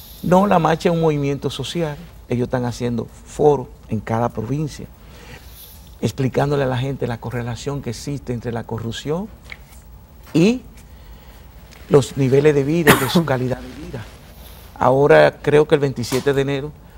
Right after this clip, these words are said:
que cumple un año, van a hacer un, una gran marcha aquí en Santo Domingo. No, eso se está institucionalizando, eh, porque como movimiento social necesitaba ese espacio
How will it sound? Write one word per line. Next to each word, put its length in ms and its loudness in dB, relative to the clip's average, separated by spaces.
que 120 -4
cumple 320 0
un 140 0
año, 240 -4
van 280 0
a 20 0
hacer 300 -2
un, 200 -4
una 160 0
gran 240 -2
marcha 320 -4
aquí 160 -8
en 80 -4
Santo 300 -8
Domingo. 380 -6
No, 260 0
eso 200 -2
se 140 -4
está 440 -4
institucionalizando, 1200 -2
eh, 80 -2
porque 340 -2
como 240 4
movimiento 420 0
social 380 -6
necesitaba 800 -4
ese 260 -2
espacio 560 -6